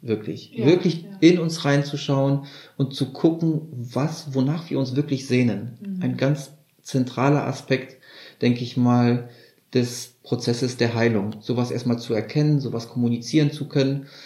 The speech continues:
Speaker 1: und, ähm, da mal genauer hinzuschauen. Dann kommen aber auch noch so Sachen wie Selbstwirksamkeit.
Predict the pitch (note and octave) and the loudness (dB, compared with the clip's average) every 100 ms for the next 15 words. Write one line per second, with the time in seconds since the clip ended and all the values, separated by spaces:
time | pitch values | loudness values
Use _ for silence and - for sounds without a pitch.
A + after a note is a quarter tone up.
0 | - - - - A#2+ A#2+ A#2+ - C#3 A#2+ | -20 -20 -18 0 4 4 2 -2 -2 0
1 | A#2 A#2 A2+ - D3 B2 B2+ C#3 C3 B2+ | 0 -2 -6 -12 -4 2 4 4 2 2
2 | B2 A#2+ A2+ A#2+ - - F2+ F#2 G#2+ - | 4 2 0 -2 -4 -6 -4 -4 -8 -14
3 | _ _ _ _ A#2 C#3+ D#3 A#2+ B2 C3 | _ _ _ _ 2 4 2 4 2 2
4 | B2+ A#2+ A2+ A2 B2+ B2 A2 G#2+ - G#2 | 2 0 -2 -2 0 0 4 2 2 -6
5 | - G#2 - G2 - | -6 -8 -6 -8 -8